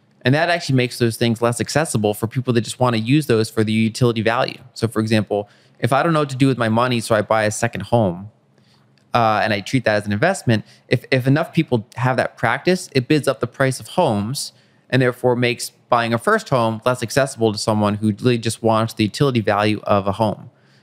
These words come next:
Uh, and the same thing for stocks. We've bid up the valuations of stocks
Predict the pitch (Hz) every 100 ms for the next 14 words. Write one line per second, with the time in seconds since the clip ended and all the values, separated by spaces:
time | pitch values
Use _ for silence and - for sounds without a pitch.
0 | _ - 110 101 110 120 151 135 127 117
1 | - 175 98 - 113 104 131 120 117 117
2 | 113 110 107 110 110 - - - 120 104
3 | - -